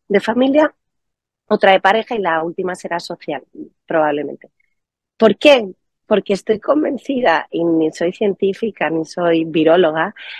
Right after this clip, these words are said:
de que la violencia se comporta como un virus. Ahora que hemos tenido el covid así cerquita nuestro,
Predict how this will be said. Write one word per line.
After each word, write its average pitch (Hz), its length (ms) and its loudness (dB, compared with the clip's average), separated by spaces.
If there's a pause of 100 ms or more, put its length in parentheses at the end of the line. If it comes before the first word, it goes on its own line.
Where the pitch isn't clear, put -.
(120)
de 214 200 6
que 214 100 4
la 196 120 6
violencia 208 720 4 (160)
se 208 160 -6
comporta 185 420 -2
como 180 200 0
un 170 100 -2
virus. 165 320 -6
Ahora 190 160 0
que 208 80 -4
hemos 190 160 -4
tenido 190 240 0
el 175 100 -2
covid 180 340 -2
así 175 340 -6
cerquita 170 460 -2
nuestro, 190 480 -4